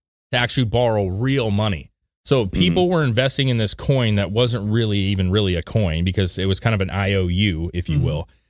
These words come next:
Speaker 1: They were investing in this coin. They were taking that collateral. They were getting real cash,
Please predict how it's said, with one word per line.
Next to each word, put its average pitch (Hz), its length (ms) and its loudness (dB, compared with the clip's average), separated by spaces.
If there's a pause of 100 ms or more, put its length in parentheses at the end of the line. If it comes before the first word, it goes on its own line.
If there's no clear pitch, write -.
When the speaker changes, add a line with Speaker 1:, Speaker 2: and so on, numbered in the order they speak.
(220)
Speaker 1:
They 127 80 4
were 135 120 2
investing 139 420 0
in 139 80 0
this 123 120 -2
coin. 110 440 0
They 110 120 2
were 147 100 -2
taking 127 320 0
that 117 160 -2
collateral. 101 360 0
They 98 80 0
were 98 80 0
getting 92 260 -2
real 156 220 2
cash, 127 480 -2